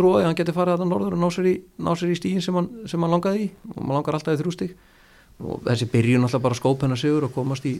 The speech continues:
tvö núll eftir, eftir nokkra mínútur og, og, hérna, eh, sigla svo, svo heim. Þetta er bara gríðarlega sterkt og mér finnst þetta bara sýna þann árangur sem að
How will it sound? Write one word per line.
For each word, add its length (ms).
tvö 160
núll 200
eftir, 320
eftir 220
nokkra 220
mínútur 420
og, 320
og, 200
hérna, 320
eh, 840
sigla 320
svo, 140
svo 80
heim. 240
Þetta 160
er 20
bara 160
gríðarlega 480
sterkt 320
og 80
mér 80
finnst 140
þetta 100
bara 160
sýna 300
þann 140
árangur 360
sem 160
að 160